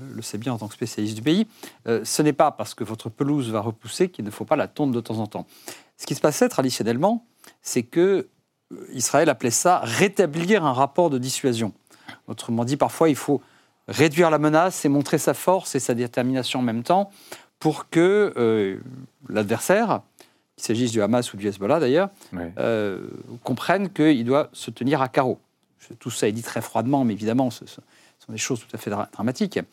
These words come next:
Speaker 1: Sauf que là, ça doit être différent. Et là, il y a un consensus, effectivement, en Israël pour que ça soit différent. L'objectif de l'armée israélienne, à ma connaissance, aujourd'hui, ça n'est pas d'éliminer la capacité du Hamas à administrer Gaza.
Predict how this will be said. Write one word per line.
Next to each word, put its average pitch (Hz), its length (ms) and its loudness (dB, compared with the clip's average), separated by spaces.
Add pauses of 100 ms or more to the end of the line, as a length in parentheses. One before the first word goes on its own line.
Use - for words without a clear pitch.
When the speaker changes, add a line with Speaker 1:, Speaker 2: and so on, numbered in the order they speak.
(280)
Speaker 1:
Sauf 196 200 -2
que 180 80 4
là, 214 260 4 (1000)
ça - 400 2
doit 151 180 6
être 170 120 4
différent. 135 400 -2 (140)
Et 113 80 0
là, 143 100 6
il 131 80 2
y - 20 0
a 107 60 0
un 104 60 -2
consensus, 123 580 -4
effectivement, 117 360 -6
en 107 60 -2
Israël 117 340 -2
pour - 100 -18
que - 60 -20
ça 123 80 -14
soit 156 120 -2
différent. 113 320 -6 (380)
L'objectif 165 840 2 (140)
de 123 80 2
l'armée 123 200 4
israélienne, 117 400 0
à 107 60 -2
ma 104 80 -4
connaissance, 117 400 -4 (100)
aujourd'hui, 139 520 2 (580)
ça - 140 0
n'est 147 80 6
pas 175 320 2 (480)
d'éliminer 156 880 4 (160)
la 120 160 0 (180)
capacité 165 800 0
du 113 240 0
Hamas 151 520 2 (440)
à 156 300 2
administrer 143 600 2
Gaza. 127 380 2